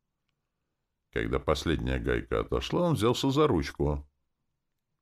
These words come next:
"Не знаю, как будет выглядеть тайник, но будь осторожен, пожалуйста".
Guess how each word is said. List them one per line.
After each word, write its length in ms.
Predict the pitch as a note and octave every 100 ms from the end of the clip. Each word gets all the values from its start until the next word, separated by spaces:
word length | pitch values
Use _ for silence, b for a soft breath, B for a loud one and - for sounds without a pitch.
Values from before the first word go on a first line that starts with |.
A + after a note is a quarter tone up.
| _
"Не 260 | E2+ B2+ F3
знаю, 420 | A#2 G#2 G2+ G2
как 240 | F2+ F#2+
будет 320 | F2 F#2 F2+ E2
выглядеть 520 | F#2+ F2+ E2+ F2 -
тайник, 400 | F#2+ F2+ F2 E2
но 120 | F#2+
будь 280 | E2+ A2 C3
осторожен, 680 | C#3+ - D#3 C3 F2 D#2+ D2
пожалуйста". 840 | E2 D2+ D#2 C#2+ C#2 - C#2+ -